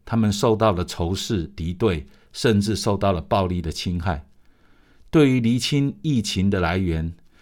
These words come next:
或者对于打击这样的一个病毒，有没有什么帮助呢？我个人看是没有。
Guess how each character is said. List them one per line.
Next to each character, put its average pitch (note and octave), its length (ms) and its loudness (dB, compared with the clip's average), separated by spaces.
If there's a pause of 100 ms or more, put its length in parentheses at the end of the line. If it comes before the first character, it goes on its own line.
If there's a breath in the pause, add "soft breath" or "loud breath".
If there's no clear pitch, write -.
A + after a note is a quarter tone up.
或 C#3+ 160 6
者 G2 140 2
对 B2 240 2
于 G2+ 80 2
打 F#2 260 0
击 F#2 240 -4
这 B2+ 120 -2
样 A2+ 140 2
的 F2 100 2
一 F#2 120 -2
个 F2+ 360 -2
病 A#2 200 2
毒， D#2 260 -6 (220)
有 E2+ 140 -4
没 F2 140 0
有 A#2+ 100 2
什 F2 160 -4
么 D#2 140 -4
帮 F#2+ 240 -2
助 F2+ 200 -4
呢？ C#2+ 180 -6 (960 soft breath)
我 F2 100 -4
个 A#2 160 0
人 F2+ 200 0
看 F#2+ 220 0
是 F#2+ 140 -4
没 D#2+ 260 -2
有。 C2+ 220 -8